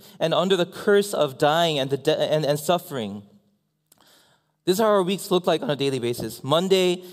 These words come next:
hits us so hard because we're snapping out of our rest. Tuesday literally hits you so hard that the rest of the week is literally W T F. Wednesday, Thursday, Friday. Don't know what you're thinking about.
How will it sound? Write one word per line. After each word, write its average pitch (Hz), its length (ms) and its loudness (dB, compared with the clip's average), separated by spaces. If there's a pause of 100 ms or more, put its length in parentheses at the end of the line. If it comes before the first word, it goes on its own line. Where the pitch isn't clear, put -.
(100)
hits 196 240 -2
us 160 140 0
so 208 320 4
hard 185 300 0
because 165 220 -4
we're 139 120 -2
snapping 156 500 -4
out 147 120 0
of 151 80 -2
our 180 160 4
rest. - 460 -2 (520)
Tuesday 226 460 2
literally 190 400 6
hits 170 180 -4
you 170 80 0
so 208 280 4
hard 190 540 2 (300)
that 160 280 2
the 165 360 2 (120)
rest 196 300 2
of 233 80 -2
the 190 80 4
week 208 240 -2
is 156 160 0
literally 180 420 4
W 170 300 2
T 165 240 -4
F. - 400 -2 (1900)
Wednesday, 123 300 -2
Thursday, 120 260 -4
Friday. 123 360 -8 (1120)
Don't 123 140 -2
know 131 80 2
what 131 100 -2
you're 143 100 -2
thinking 147 280 -6
about. 101 240 -4